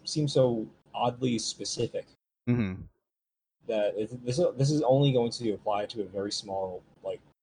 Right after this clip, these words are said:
Speaker 1: percentage of the actual Twitch community.
Speaker 2: Right, and it's
Speaker 1: It's kind of a shame.
Speaker 2: Yeah, it's, uh, it, yeah, it's weird. Bec-,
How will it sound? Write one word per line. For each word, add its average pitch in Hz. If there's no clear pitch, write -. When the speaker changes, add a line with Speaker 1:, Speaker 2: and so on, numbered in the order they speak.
Speaker 1:
percentage 95
of 98
the 95
actual -
Twitch -
community. -
Speaker 2:
Right, 98
and 123
it's 123
Speaker 1:
It's -
kind 339
of -
a -
shame. 269
Speaker 2:
Yeah, 165
it's, 151
uh, 143
it, 147
yeah, 202
it's -
weird. 156
Bec-, 120